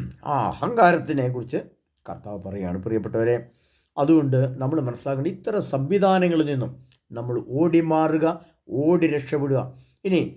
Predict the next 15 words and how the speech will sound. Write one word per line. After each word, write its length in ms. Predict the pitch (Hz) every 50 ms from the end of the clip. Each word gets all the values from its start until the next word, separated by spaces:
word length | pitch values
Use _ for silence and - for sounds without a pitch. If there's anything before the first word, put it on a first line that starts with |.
| _ _ _ _ -
ഇപ്പോൾ 180 | 175 143 156 180
നമുക്കറിയാം, 400 | 175 170 170 170 175 170 175 170 151
ചൈനയിൽ 360 | 143 147 151 165 180 185 180
പൊട്ടിപ്പുറപ്പെട്ട 600 | 175 160 156 175 165 160 165 165 160 165 151 156 160 156 156 - - - _ _ _ -
ആ 120 | 147 147 151 156 160 156
സംവിധാനം 500 | - 151 151 160 160 165 160 160 160 156 147
ലോകം 200 | 143 156 170 175 160
മുഴുവൻ 180 | 160 160 151 139
പടർന്നു 280 | 147 143 135 151 165 156
പന്തലിച്ചാൽ 420 | 151 143 156 151 135 151 143 127 - - - _ _ _ _ -
വീണ്ടും 480 | 143 147 190 226 247 254 233 220 214 185
എന്ത് 140 | 175 160 151 151
സംഭവിക്കും? 380 | 131 147 151 147 151 139 143 143 139 135
ലോക്ക്ഡൗണുകൾ 560 | 139 147 151 143 143 147 151 151 147 151 151 143
വരാം, 240 | 151 147 151 151 151